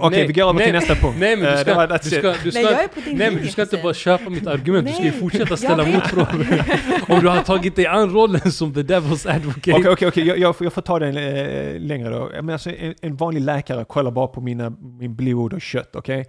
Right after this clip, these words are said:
Speaker 2: Mm.
Speaker 1: Men en psykolog tränger sig in i mitt huvud
Speaker 2: Det är just
Speaker 1: och,
Speaker 2: det,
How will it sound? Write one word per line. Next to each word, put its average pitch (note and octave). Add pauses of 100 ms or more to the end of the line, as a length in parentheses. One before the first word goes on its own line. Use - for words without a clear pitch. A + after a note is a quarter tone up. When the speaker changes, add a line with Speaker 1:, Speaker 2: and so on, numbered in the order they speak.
Speaker 2:
Mm. A#2
Speaker 1:
Men G#2
en C3+
psykolog E3
tränger C#3+
sig D3
in E3
i C#3+
mitt C#3
huvud C3
Speaker 2:
Det C#3
är D3+
just F3+
Speaker 1:
och, D#3
Speaker 2:
det, D3+